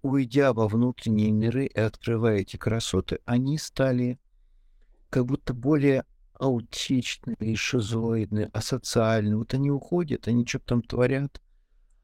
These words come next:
но им уже неинтересно с людьми. То есть просветлённому человеку эта сансара неинтересна.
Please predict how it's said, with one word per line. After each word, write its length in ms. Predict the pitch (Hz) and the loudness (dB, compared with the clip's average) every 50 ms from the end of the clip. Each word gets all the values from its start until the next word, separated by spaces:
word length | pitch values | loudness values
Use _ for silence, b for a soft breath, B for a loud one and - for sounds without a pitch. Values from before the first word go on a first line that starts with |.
| _ _ _ _ _ _ _ _ | _ _ _ _ _ _ _ _
но 540 | - 120 123 123 127 127 131 131 131 127 - _ _ _ _ _ _ - | -2 0 2 2 4 4 4 2 2 0 -2 _ _ _ _ _ _ -2
им 180 | 123 131 131 | 0 2 2
уже 220 | 131 131 120 127 127 | 2 2 2 2 4
неинтересно 680 | 127 127 123 120 - - 117 117 110 98 - - - - | 4 4 4 2 2 0 0 0 0 -2 -4 -8 -12 -14
с 120 | - - | -12 -12
людьми. 360 | - - - - - 90 - - | -14 -16 -14 -14 -12 -12 -12 -8
То 120 | - - 135 | -4 -2 -2
есть 180 | 120 - - | -2 -4 -8
просветлённому 800 | - - 139 143 - - 180 165 - 190 202 202 185 165 151 139 | -4 0 0 0 0 0 -4 -2 2 2 2 2 2 0 -2 -2
человеку 580 | - - - 135 170 190 226 262 240 - - 143 | -4 -4 -4 0 0 2 2 0 0 2 2 2
эта 240 | 139 135 - 135 | 2 2 2 -2
сансара 600 | 123 - - 143 143 143 - - 220 240 247 220 | -2 0 0 0 0 0 0 2 4 4 4 2
неинтересна. 760 | 156 143 147 147 147 139 - 160 143 139 117 90 - - _ | 2 0 0 -2 -2 -2 -2 -2 0 0 -2 -4 -4 -10 _